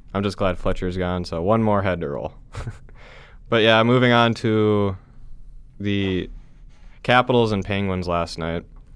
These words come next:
Capitals had a two-goal lead going into the third, and the Penguins come back and score three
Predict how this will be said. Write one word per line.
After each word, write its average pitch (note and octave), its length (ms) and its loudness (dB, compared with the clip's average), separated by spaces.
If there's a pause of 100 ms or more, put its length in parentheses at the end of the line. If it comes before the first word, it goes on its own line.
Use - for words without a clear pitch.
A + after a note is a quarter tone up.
(520)
Capitals B2 360 2
had A#2 180 4
a G2+ 180 4
two-goal A2+ 460 0
lead G2+ 180 0
going F#2+ 240 -2
into F#2 120 -4
the F2 80 -6
third, F2+ 340 -4
and E2+ 200 -6
the E2 100 -8
Penguins F2+ 340 -6
come F2+ 140 -8
back E2 180 -6
and E2+ 80 -10
score D#2+ 240 -6
three - 300 -10